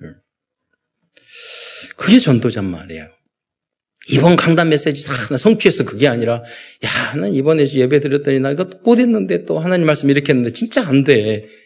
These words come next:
그럼 내가 할, 되려고 막 발도-, 발버둥 치고 있으니까 조금 되려고 그래." 어, 이게 여러분 지교에서 해야 될 여러분의 포럼이라니까요.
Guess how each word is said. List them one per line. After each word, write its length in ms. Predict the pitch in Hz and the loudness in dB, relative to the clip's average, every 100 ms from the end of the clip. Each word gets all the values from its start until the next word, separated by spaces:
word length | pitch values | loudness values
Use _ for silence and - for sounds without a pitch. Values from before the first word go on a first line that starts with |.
| _ | _
그럼 200 | - 190 | 0 0
내가 200 | 170 170 | 2 0
할, 240 | 160 156 - | -2 -4 -4
되려고 360 | 127 135 151 | -2 -2 -2
막 120 | 127 | -4
발도-, 400 | - - 123 123 | -8 -6 -4 -4
발버둥 380 | - 110 135 123 | -6 -4 -4 -4
치고 220 | - 131 | -6 -6
있으니까 300 | 107 117 107 | -6 -8 -12
조금 300 | 104 190 175 | -14 -10 -8
되려고 360 | - 101 113 113 | -6 -6 -8 -10
그래." 280 | - 87 - _ _ _ _ _ | -14 -14 -16 _ _ _ _ _
어, 60 | 143 143 | -8 -4
이게 440 | 185 196 226 226 156 | -4 0 2 2 4
여러분 280 | 147 147 | 2 2
지교에서 520 | 143 139 165 160 147 143 | -2 2 4 6 4 -2
해야 280 | 156 160 | 0 0
될 160 | 147 131 | 0 0
여러분의 380 | 104 107 104 - | 0 0 -2 -4
포럼이라니까요. 920 | - 165 143 98 85 80 80 98 117 | -6 -4 -4 -6 -8 -14 -20 -20 -20